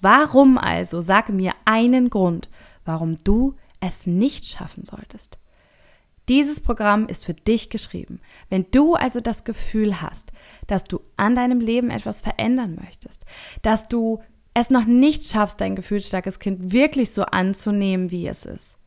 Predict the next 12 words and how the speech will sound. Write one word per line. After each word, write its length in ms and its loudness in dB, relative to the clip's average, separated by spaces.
dass 180 2
du 160 -4
eigentlich 480 2
immerzu 460 2
in 100 2
der 160 0
Angst 400 0
lebst 480 -2
vor 200 2
dem 180 4
nächsten 400 2
Gefühlssturm 720 -4